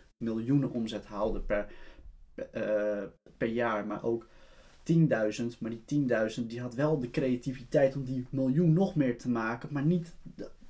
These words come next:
niet, niet de, de juiste dingen ervoor. Dus ik dacht, er moet een plek komen online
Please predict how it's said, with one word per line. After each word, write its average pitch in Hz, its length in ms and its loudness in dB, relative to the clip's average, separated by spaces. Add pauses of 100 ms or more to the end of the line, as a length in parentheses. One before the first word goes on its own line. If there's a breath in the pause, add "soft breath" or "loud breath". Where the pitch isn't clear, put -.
(140)
niet, 165 200 2 (220)
niet 156 200 -4
de, 147 580 0 (320)
de 139 160 0
juiste 143 840 0
dingen 165 240 2
ervoor. 117 420 -2 (1400 loud breath)
Dus 143 160 -4
ik 127 80 -6
dacht, 160 200 0
er 139 100 0
moet 139 340 0
een 147 240 2 (100)
plek 135 280 2
komen 147 640 2 (420)
online 147 640 4